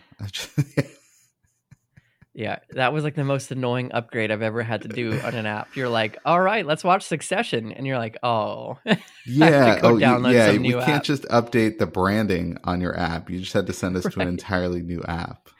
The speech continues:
Speaker 1: Okay.
Speaker 2: Yeah,
Speaker 1: Good job.
Speaker 2: exactly.
Speaker 1: Yeah. Well, there's no money there.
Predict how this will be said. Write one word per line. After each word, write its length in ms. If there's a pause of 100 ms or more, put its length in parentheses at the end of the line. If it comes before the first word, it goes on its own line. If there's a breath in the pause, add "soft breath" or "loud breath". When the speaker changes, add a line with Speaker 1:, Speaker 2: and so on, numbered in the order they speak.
(180 loud breath)
Speaker 1:
Okay. 400
Speaker 2:
Yeah, 340
Speaker 1:
Good 120
job. 100
Speaker 2:
exactly. 480 (120)
Speaker 1:
Yeah. 200
Well, 100
there's 160
no 140
money 260
there. 380